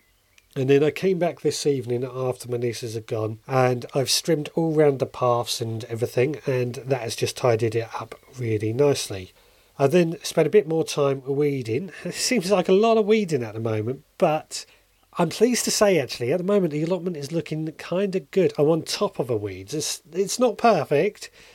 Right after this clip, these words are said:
but I feel like I'm on top of the weeds and beating them. So as long as I keep on top of the weeding, I should be okay.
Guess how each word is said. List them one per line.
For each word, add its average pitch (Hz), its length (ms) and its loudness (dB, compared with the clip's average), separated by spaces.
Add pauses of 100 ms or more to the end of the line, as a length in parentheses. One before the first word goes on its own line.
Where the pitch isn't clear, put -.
(140)
but 175 80 -6
I 156 60 0
feel 190 200 6
like 175 260 2
I'm 160 160 -6
on 156 140 -4
top - 280 -2
of 131 100 -10
the 123 80 2
weeds 110 260 0
and 120 200 -6
beating 147 420 -2
them. 95 180 -8
So 139 480 4 (120)
as 156 140 -2
long 220 140 6
as 202 100 2
I 190 80 -2
keep 185 300 -6 (200)
on 160 160 0
top 160 200 -4
of 147 100 -12
the 147 60 -2
weeding, 127 560 0
I 135 60 0
should - 260 -2
be 131 160 4
okay. 127 440 0